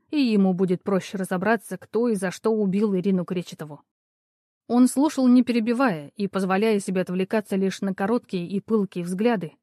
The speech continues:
которые он бросал на притихшую и сидящую поодаль возле окна Сонечку. А ещё успел тихо порадоваться, что Кондратьев был любовником именно Тани, а не Сони.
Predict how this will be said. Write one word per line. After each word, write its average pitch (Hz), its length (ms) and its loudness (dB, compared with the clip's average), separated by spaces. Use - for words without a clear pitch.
которые 247 360 2
он 226 120 2
бросал 208 380 0
на 190 120 0
притихшую 185 600 -4
и - 140 -10
сидящую 233 500 0
поодаль 202 440 0
возле 185 300 -2
окна 190 260 -2
Сонечку. - 560 -6
А 190 100 -4
ещё 190 260 0
успел 254 340 0
тихо 240 280 -4
порадоваться, 214 540 -2
что 202 200 -4
Кондратьев 196 560 -2
был 185 220 0
любовником 202 600 0
именно 196 420 0
Тани, 180 480 -2
а 180 100 -8
не 165 160 -8
Сони. 170 400 -8